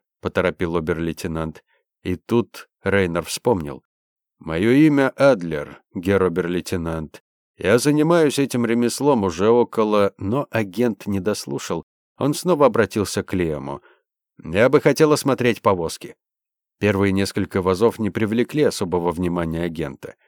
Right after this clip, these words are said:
Внутри были заколоченные бочонки и тяжелые мешки, а вот головная, которую обер-лейтенант осмотрел последней, озадачила его.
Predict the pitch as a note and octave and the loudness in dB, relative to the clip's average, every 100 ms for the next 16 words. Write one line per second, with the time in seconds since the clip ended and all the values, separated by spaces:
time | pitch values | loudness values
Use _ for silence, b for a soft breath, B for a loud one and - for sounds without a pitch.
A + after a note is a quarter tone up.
0 | _ - F#2+ B2 C#3 G3 D3 B2 C#3 C3 | _ -8 0 0 2 0 0 0 0 0
1 | A2 G2 F#2+ G#2+ B2 - E2+ E2 D2 D#2+ | -2 -2 -2 0 -2 -4 -4 -4 -4 -6
2 | - E3+ C#3+ - A#2 b b F#2+ - F#2 | -2 -2 -2 -6 -6 b b -12 -4 -2
3 | F2+ E2 D#2+ D#2+ D#2 - C#3 B2+ b b | -2 -2 -2 -4 -6 -4 -2 -2 b b
4 | - F#2+ A2+ F2+ A#2 A#2 G#2+ D3 C#3 E2 | -8 0 0 2 2 4 4 2 2 0
5 | C#2+ - b b F#2 A#2 A2 G#2+ G2+ F#2 | -4 -10 b b -2 2 2 4 2 2
6 | G2 G2 G2+ G2 G#2+ G#2+ - F#2 - F#2+ | 0 -2 -2 -2 -2 -4 -4 -6 -2 -2
7 | E2+ E2+ - G#2 A#2 G2 G2+ F2+ F#2 A#2+ | -2 -4 -4 -2 -2 0 0 2 2 2
8 | A2 - D#2+ D2+ C#2+ C2 | 2 -2 -6 -6 -6 -10